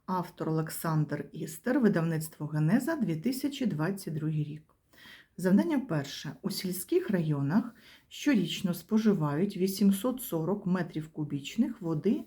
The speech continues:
на одну особу. Яка кількість води щорічно потрібна селу,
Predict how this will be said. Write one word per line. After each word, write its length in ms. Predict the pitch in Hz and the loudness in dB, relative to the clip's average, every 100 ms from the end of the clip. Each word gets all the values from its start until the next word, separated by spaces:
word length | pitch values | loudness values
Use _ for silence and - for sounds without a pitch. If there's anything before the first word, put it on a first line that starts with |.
| - | -8
на 220 | 170 151 | -4 -2
одну 260 | 147 170 202 | -2 4 4
особу. 540 | 196 - 120 - - _ _ - - - - - | 2 -6 -10 -10 -18 _ _ -20 -20 -20 -20 -4
Яка 280 | 185 190 349 | -4 0 -2
кількість 580 | - 262 262 214 208 202 | 2 0 2 0 0 0
води 460 | 175 151 143 147 | 0 2 -2 -4
щорічно 720 | - - 220 170 156 - 190 196 | -10 -2 0 2 -2 -4 -6 0
потрібна 480 | 190 196 196 165 | 0 4 4 4
селу, 560 | 156 - 151 139 196 - | 0 -2 -2 -2 -4 -6